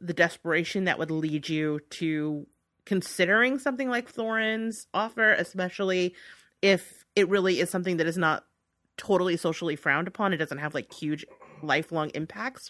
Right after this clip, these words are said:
for Susan, but at the same time, I don't feel like she's having any compunction around it, which makes me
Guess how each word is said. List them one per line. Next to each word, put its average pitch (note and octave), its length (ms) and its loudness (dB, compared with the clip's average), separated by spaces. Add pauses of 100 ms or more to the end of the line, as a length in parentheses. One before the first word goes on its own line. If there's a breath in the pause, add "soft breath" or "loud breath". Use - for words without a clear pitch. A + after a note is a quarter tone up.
for A3+ 340 2 (400 loud breath)
Susan, A#3+ 400 -2
but G#3 120 6
at G3 100 2
the G3+ 80 2
same F#3+ 280 0
time, F#3 460 2 (240)
I A3+ 60 10
don't C4 160 6
feel C4 80 8
like A#3+ 100 6
she's G3 160 -4
having F#3+ 240 6
any D#3+ 140 -2
compunction D3 580 -6
around E2+ 300 -4
it, - 160 -8
which E3 180 -6
makes E3+ 300 0
me D#3+ 320 -4